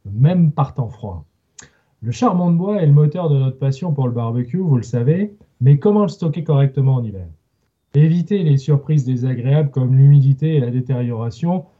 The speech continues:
en gardant votre charbon dans un endroit sec. Un garage ou une remise font souvent l'affaire, mais assurez-vous que le contenant est hermétique pour prévenir toute infiltration d'humidité.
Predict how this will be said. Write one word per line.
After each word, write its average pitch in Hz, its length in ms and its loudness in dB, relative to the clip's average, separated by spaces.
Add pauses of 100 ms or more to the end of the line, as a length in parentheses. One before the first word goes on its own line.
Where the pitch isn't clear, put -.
(120)
en 143 160 6
gardant 165 400 0
votre 151 180 0
charbon 151 400 0
dans 143 220 2
un 139 60 2
endroit 123 300 -2
sec. 95 360 -18 (320)
Un 127 160 0
garage 143 500 2
ou 143 100 4
une 135 180 4
remise 139 440 0
font 139 160 -2
souvent 131 300 -4
l'affaire, 170 440 -4 (320)
mais 127 140 2
assurez-vous 202 560 0
que 165 140 -2
le 135 120 4
contenant 160 460 -2
est 117 140 -6
hermétique 123 580 -6 (380)
pour 160 140 0
prévenir 156 520 4
toute - 220 -6
infiltration 147 580 0
d'humidité. 107 500 -2